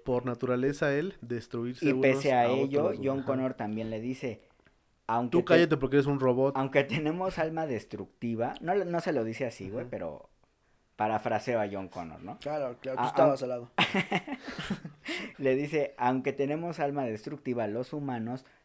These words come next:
Speaker 2: no puedes por ahí andar matando gente, güey".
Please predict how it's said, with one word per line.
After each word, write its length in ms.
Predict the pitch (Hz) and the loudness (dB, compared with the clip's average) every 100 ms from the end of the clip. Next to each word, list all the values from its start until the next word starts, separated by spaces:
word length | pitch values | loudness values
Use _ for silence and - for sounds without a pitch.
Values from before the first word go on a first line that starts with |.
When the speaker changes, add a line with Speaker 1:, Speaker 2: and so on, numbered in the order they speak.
| - | -4
Speaker 2:
no 300 | 120 127 - | -2 -2 -2
puedes 260 | 127 131 | -2 -2
por 260 | 135 120 107 | -2 -2 0
ahí 380 | 104 107 113 - | -2 -4 -6 -6
andar 360 | 110 101 104 110 | -8 -4 -2 -2
matando 540 | 107 - 95 98 95 | -4 -6 -8 -8 -8
gente, 480 | 95 107 110 113 104 | -8 -8 -8 -6 -8
güey". 380 | 95 92 98 | -6 -10 -12